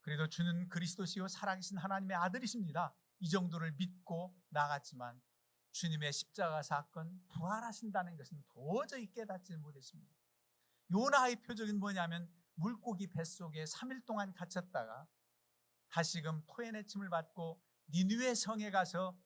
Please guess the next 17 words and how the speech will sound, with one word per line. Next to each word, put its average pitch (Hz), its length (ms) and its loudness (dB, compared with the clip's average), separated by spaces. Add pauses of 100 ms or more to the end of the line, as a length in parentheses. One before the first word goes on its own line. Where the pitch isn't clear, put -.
(260)
하나님의 185 480 0
말씀을 151 480 0
선포했던 190 720 -6
그 175 160 -6
요나 190 300 2
선지자 156 460 -2
이야기, 131 360 -6 (840)
즉 165 220 0 (160)
우리 156 220 -2
주님께서 151 720 -6
죽은 190 280 -4
지 180 120 -4
사흘 226 380 -4
만에 208 280 0
부활하실 214 720 -4
것에 185 260 -6
대한 156 340 -4